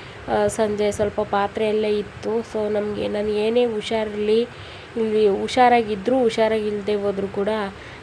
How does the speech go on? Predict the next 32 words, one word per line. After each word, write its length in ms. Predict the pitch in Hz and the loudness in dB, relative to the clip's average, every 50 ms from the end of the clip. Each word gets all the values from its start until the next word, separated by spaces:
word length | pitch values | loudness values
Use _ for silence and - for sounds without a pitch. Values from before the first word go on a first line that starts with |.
| - - | -2 -2
ನಾನು 100 | 220 214 | -2 0
ಪಾತ್ರೆ 420 | - - 208 202 202 202 220 220 | 2 2 2 2 2 0 0 2
ಎಲ್ಲ 140 | 214 226 220 220 | 4 4 4 2
ಸ್ಟಾಕ್ 400 | - - 208 202 196 202 - 214 | 2 0 0 0 0 -2 -4 -6
ಇಟ್ಕೊಳಕ್ಕೆ 460 | 202 - - 208 202 196 196 - 202 | -6 -4 -4 -2 -2 -2 -2 -2 -4
ಹೋಗಲ್ಲ. 260 | 190 185 190 185 190 | -4 -2 -2 -2 -2
ಯಾಕೆಂದರೆ, 840 | 196 208 202 196 190 185 - 202 202 208 208 202 202 202 196 196 | 0 0 0 0 -2 -2 -2 -4 -2 -2 -2 -2 0 0 0 0
ಆ, 640 | 202 - - - - - - - - 226 208 202 202 | -2 -6 -10 -14 -14 -16 -16 -10 -4 -2 2 2 2
ನಾನು 280 | 208 214 202 208 226 233 | 2 4 4 4 2 2
ಸ್ಕಿಪ್ 420 | 226 - - - 226 - - - | 0 -4 -4 -4 -6 -6 -2 2
ಮಾಡಿದೆ 380 | 233 233 226 220 226 214 220 214 | 4 4 4 4 4 2 2 2
ಅಂದರೆ 260 | 208 208 208 226 240 | 2 2 2 2 2
ಮತ್ತೆ 400 | 233 220 202 190 - - - 233 | 2 2 0 0 0 2 4 4
ಅದನ್ನು 320 | 220 208 220 220 214 214 | 4 4 4 2 2 2
ಯಾವಾಗಲೇ 420 | 202 196 190 190 202 208 214 220 214 | 2 2 2 0 0 0 2 2 2
ಆದರೂ 520 | 208 202 196 202 214 226 220 208 202 202 | 2 0 0 2 4 4 4 4 2 0
ಸ್ಟಾಕ್ 400 | 202 - - 208 202 208 - - | -2 -2 -4 -2 -2 -2 -2 -2
ಆದಮೇಲೆ 300 | 214 208 196 214 214 208 | -2 -2 0 -2 -2 0
ನಾನೇ 300 | 196 185 185 185 196 208 | 2 2 2 2 0 -2
ತೊಳಿಬೇಕು. 680 | 202 - 196 196 196 196 190 190 180 - - 202 220 254 - - - - - - - - | 0 0 0 0 0 0 -2 -4 -6 -4 -4 -2 -2 -2 -4 -8 -16 -16 -16 -16 -8 -6
ಹಂಗಾಗಿ 320 | 214 208 208 220 220 220 - | -4 0 2 2 2 2 0
ಕಷ್ಟನೋ 420 | 214 190 - - 226 226 240 247 | 0 0 0 -2 0 2 2 0
ಸುಖನೋ 420 | 240 - 214 202 214 208 208 214 | 0 -2 -4 -4 -2 0 0 0
ಸ್ವಲ್ಪ 360 | 214 - 214 202 202 202 - 208 196 190 196 196 | 0 0 0 0 0 0 0 2 2 2 2 0
ಹುಷಾರಿಲ್ಲ 460 | 202 202 - 220 220 220 220 214 208 202 | 0 0 0 0 2 2 2 2 4 2
ಅಂದರೂ 280 | 202 202 208 202 214 | 2 0 0 0 2
ಎದ್ದು, 500 | 214 196 185 185 180 - 214 208 202 202 | 2 2 0 0 -2 0 2 4 4 4
ಆ, 600 | 214 - - - - - - - - - 233 214 214 | 4 2 -4 -12 -14 -14 -14 -14 -6 -2 0 2 4
ನಾ 320 | 214 202 196 196 196 190 190 - | 4 6 6 6 4 2 4 4
ಪಾತ್ರೆಗಳನ್ನೆಲ್ಲನೂ 920 | 208 208 208 - 220 214 208 220 214 220 214 208 202 202 202 220 220 214 | 2 2 4 2 0 2 4 4 4 4 4 4 4 4 2 2 2 2
ನಾನೇ 320 | 214 202 190 190 196 208 | 2 2 2 2 0 0
ತೊ-, 600 | 202 202 202 196 190 190 185 185 185 185 185 196 | -2 0 0 2 2 2 2 2 2 2 0 -2